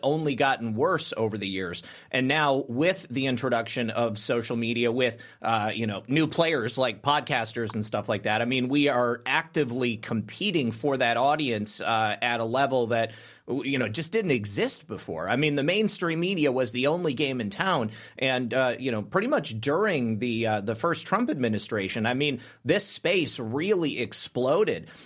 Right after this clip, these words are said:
And, uh, I, I think that, you know, today, uh, th-, quite often, I mean, more people are listening to independent media than are listening to those old authoritative news sources like, uh, you know, the, the old standard, C N N,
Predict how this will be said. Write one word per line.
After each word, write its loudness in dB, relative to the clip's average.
And, 2
uh, 4
I, 0
I 4
think -2
that, 0
you -2
know, 2
today, 0
uh, -10
th-, -4
quite 2
often, 2
I 4
mean, -2
more 4
people 0
are 0
listening 0
to 2
independent 0
media 0
than 2
are 0
listening 0
to 0
those 2
old 4
authoritative 0
news 0
sources -6
like, 0
uh, 2
you -4
know, -6
the, -4
the 2
old 2
standard, -2
C -2
N 2
N, 0